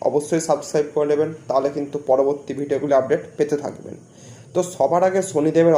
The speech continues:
অবস্থান বলে দিই। আপনার রাশি থেকে দ্বিতীয় ঘরে অবস্থান করছে এবং শনিদেবের তৃতীয় দৃষ্টি চতুর্থ ঘরে পড়ছে, সপ্তম দৃষ্টি অষ্টম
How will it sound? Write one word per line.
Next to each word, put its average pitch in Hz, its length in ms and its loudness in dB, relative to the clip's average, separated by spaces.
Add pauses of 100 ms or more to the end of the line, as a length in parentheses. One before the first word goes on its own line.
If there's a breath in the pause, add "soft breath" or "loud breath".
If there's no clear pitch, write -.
অবস্থান 147 300 -2 (100)
বলে 139 200 -2
দিই। 104 120 -12 (580 loud breath)
আপনার 180 280 0 (100)
রাশি 143 340 2
থেকে 190 160 -2 (120)
দ্বিতীয় 156 400 2
ঘরে 175 220 4
অবস্থান 165 340 0 (100)
করছে 160 280 -4 (320)
এবং 151 180 0 (420)
শনিদেবের 156 440 -4
তৃতীয় 165 360 -2
দৃষ্টি 170 220 -4 (100)
চতুর্থ 151 280 -4 (140)
ঘরে 165 200 0
পড়ছে, 170 260 -4 (220)
সপ্তম 139 360 -2 (120)
দৃষ্টি 165 200 -6 (100)
অষ্টম 156 260 -4